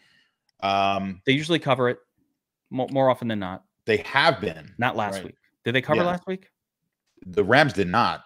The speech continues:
Speaker 1: No,
Speaker 2: Yeah,
Speaker 1: the
Speaker 2: no,
Speaker 1: Rams did
Speaker 2: no.
Speaker 1: not.
Speaker 2: Competitive
Speaker 1: But I'm saying
Speaker 2: game.
Speaker 1: te-, teams in general,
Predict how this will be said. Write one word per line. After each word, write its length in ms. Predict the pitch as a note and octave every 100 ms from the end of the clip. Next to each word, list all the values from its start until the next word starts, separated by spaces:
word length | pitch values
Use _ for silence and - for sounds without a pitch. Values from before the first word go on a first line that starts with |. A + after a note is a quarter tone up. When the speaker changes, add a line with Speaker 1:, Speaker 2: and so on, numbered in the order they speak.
| _
Speaker 1:
No, 140 | F#2+ G#2
Speaker 2:
Yeah, 80 | A#2+
Speaker 1:
the 40 |
Speaker 2:
no, 140 | A2+
Speaker 1:
Rams 140 | G2+ G#2+ -
did 60 |
Speaker 2:
no. 100 | G#2
Speaker 1:
not. 140 | B1+ - _ _ _
Speaker 2:
Competitive 300 | - A2+ A#2+
Speaker 1:
But 60 | A2+
I'm 60 | G#2+
saying 220 | C3 A#2+
Speaker 2:
game. 200 | - F#2+ -
Speaker 1:
te-, 320 | - D3+ - -
teams 300 | E3+ F#3+ C#3+
in 120 | A2
general, 480 | A2+ B2 D3 D#3